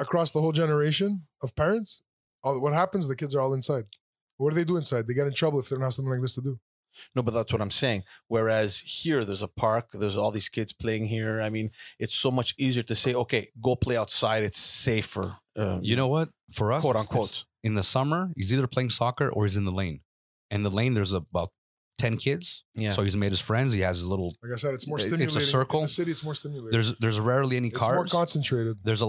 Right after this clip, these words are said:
Speaker 3: lot of eyes 'cause every neighbor is out.
Speaker 2: Yeah.
Speaker 3: So actually, he, when he plays in the lane, pardon me, it's the same lane I grew up in.
Speaker 2: Yeah.
Speaker 3: So it's like, it's the,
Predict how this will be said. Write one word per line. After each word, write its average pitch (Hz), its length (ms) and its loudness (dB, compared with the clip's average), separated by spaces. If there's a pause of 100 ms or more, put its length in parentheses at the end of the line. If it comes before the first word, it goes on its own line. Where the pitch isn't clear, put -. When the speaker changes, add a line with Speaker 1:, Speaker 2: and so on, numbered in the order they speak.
Speaker 3:
lot 123 100 4
of 113 100 0
eyes 113 260 2
'cause 101 160 0
every 101 200 2
neighbor 101 240 2
is 87 80 0
out. 85 240 0 (160)
Speaker 2:
Yeah. 107 300 -10 (180)
Speaker 3:
So 113 400 0 (340)
actually, 123 640 0 (300)
he, - 280 -2 (200)
when 117 160 2
he 147 180 0
plays 160 320 2
in 139 80 0
the 120 80 0
lane, 123 300 0 (1600)
pardon 104 220 0
me, 120 60 0
it's 123 220 -2
the 117 60 -2
same 131 280 0
lane 131 220 0
I 117 80 0
grew 90 200 -2
up 73 80 -8 (280)
in. 78 180 -8 (180)
Speaker 2:
Yeah. 113 320 -4 (160)
Speaker 3:
So 104 360 0
it's 104 180 -2
like, 101 160 -2
it's 107 200 -4
the, 117 140 0